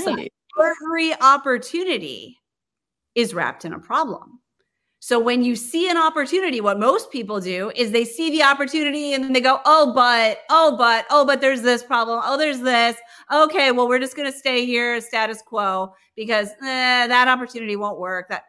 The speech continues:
Speaker 1: no, no, no, no, no. Every opportunity is wrapped in a problem. So you just have to get through that problem and bam, you got the opportunity.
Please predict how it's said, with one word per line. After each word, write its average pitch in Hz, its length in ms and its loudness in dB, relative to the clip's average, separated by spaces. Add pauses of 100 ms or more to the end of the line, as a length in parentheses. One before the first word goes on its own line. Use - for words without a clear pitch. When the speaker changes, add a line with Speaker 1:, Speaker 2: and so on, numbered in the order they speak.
(260)
Speaker 1:
no, 202 140 -10
no, 202 160 -6
no, 185 100 -6
no, 175 160 -8
no. 226 300 -6 (680)
Every 262 1200 2 (100)
opportunity 196 1120 -4
is 208 200 -4
wrapped 156 480 -4 (100)
in 226 120 -8
a 285 180 -4
problem. 262 840 -4 (220)
So - 120 -6
you 233 60 0
just 254 120 0
have 262 100 0
to 262 60 0
get 302 400 2
through 359 240 0
that 277 240 4
problem 262 320 2
and 220 220 -4
bam, 311 360 0
you 220 100 -10
got 226 220 2
the 233 100 -4
opportunity. 233 720 -8